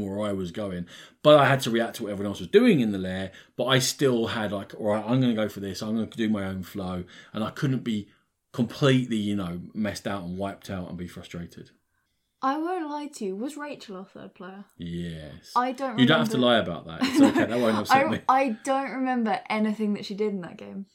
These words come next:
Speaker 2: I remember you were stacking up work tokens.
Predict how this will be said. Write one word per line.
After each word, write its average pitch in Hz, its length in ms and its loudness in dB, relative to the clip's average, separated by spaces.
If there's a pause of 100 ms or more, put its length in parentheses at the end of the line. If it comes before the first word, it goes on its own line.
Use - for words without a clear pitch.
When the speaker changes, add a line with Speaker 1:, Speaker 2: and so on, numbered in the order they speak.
(240)
Speaker 2:
I 226 140 -2
remember 220 300 2
you 226 420 -2
were 247 60 -6 (360)
stacking 233 400 -6
up 208 140 -6
work 196 260 -4
tokens. 180 560 -10